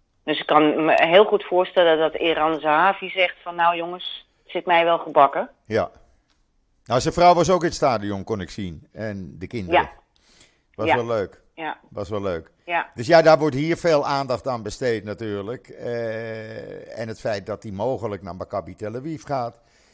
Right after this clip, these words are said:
Speaker 2: Maar dat is nog niet helemaal zeker. Eh, en het feit dat, eh, Maccabi Haifa kampioen van Israël is geworden met een Nederlandse speler erin. Dan ben ik even de naam vergeten. Een Nederlands-Surinaamse speler. Die speelt al jaren voor Maccabi Haifa. Dat wist ik ook niet.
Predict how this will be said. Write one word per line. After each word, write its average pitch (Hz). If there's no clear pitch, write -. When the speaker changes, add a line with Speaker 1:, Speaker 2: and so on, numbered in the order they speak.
Speaker 2:
Maar 95
dat 90
is 92
nog 92
niet 101
helemaal 95
zeker. 98
Eh, 104
en 117
het 117
feit 120
dat, 110
eh, 107
Maccabi 101
Haifa 139
kampioen 120
van 117
Israël 110
is 104
geworden 104
met 95
een 98
Nederlandse 104
speler 98
erin. 95
Dan 90
ben 90
ik 90
even 95
de 87
naam 92
vergeten. 92
Een 90
Nederlands-Surinaamse 98
speler. 92
Die -
speelt 107
al 95
jaren 107
voor 110
Maccabi 92
Haifa. 110
Dat 110
wist 92
ik 95
ook 98
niet. 120